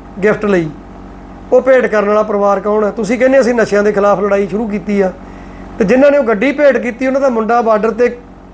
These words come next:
ਕਿਸ ਕੰਮ 'ਚ ਮਰਿਆ? ਚਿੱਟੇ ਦੀ ਖੇਪ ਲੈਣ ਗਿਆ ਬਾਰਡਰ 'ਤੇ, ਐਸ ਟੀ ਐਫ ਨਾਲ ਐਨਕਾਊਂਟਰ 'ਚ ਮਰਿਆ, ਜਿਹੜੇ ਇਹਨੂੰ ਗੱਡੀ ਮਰਸਡੀਜ਼ ਭੇਟ ਕਰਤੀ ਆ। ਜਿਹੜੀ ਬਠਿੰਡੇ ਉਹ ਐਂਡੇਵਰ ਗੱਡੀ ਜਿਹੜੇ ਬੰਦੇ ਨੇ ਭੇਟ ਕੀਤੀ ਆ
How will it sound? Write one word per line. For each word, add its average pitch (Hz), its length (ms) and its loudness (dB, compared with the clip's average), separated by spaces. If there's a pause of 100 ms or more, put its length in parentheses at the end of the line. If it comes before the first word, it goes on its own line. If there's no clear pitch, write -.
(160)
ਕਿਸ 254 160 0
ਕੰਮ 226 320 0
'ਚ 202 60 -2
ਮਰਿਆ? 208 340 2 (1600)
ਚਿੱਟੇ 262 380 4
ਦੀ 247 240 0
ਖੇਪ 226 440 0
ਲੈਣ 226 300 0
ਗਿਆ 214 300 2
ਬਾਰਡਰ 202 340 0
'ਤੇ, 226 400 2 (360)
ਐਸ - 180 0
ਟੀ 233 180 -2
ਐਫ 190 120 -2
ਨਾਲ 254 180 2
ਐਨਕਾਊਂਟਰ 214 340 0
'ਚ 180 80 -4
ਮਰਿਆ, 196 240 2
ਜਿਹੜੇ 240 200 4
ਇਹਨੂੰ 240 180 0
ਗੱਡੀ 214 200 0
ਮਰਸਡੀਜ਼ 214 400 -2
ਭੇਟ 208 220 0
ਕਰਤੀ 175 300 -12
ਆ। 208 40 -12 (3500)
ਜਿਹੜੀ 233 200 4
ਬਠਿੰਡੇ 220 380 0
ਉਹ 254 140 4
ਐਂਡੇਵਰ 254 320 2
ਗੱਡੀ 254 260 2
ਜਿਹੜੇ 269 180 4
ਬੰਦੇ 247 240 0
ਨੇ 254 80 2
ਭੇਟ 254 260 0
ਕੀਤੀ 208 400 -4
ਆ 208 120 0